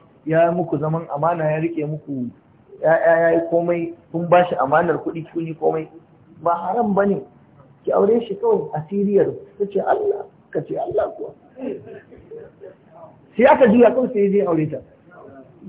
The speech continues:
Yaron gida mai shara ya zama alaji. Kwarai kuwa,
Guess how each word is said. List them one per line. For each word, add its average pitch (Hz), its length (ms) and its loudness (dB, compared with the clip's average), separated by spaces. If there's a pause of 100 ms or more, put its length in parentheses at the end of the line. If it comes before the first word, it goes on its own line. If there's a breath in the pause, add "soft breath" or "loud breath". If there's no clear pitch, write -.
(1080)
Yaron 185 480 6
gida 170 200 8
mai 165 240 2
shara 147 260 4
ya 156 180 4
zama 156 220 0
alaji. 123 360 -2 (1080)
Kwarai 214 240 8
kuwa, 156 340 2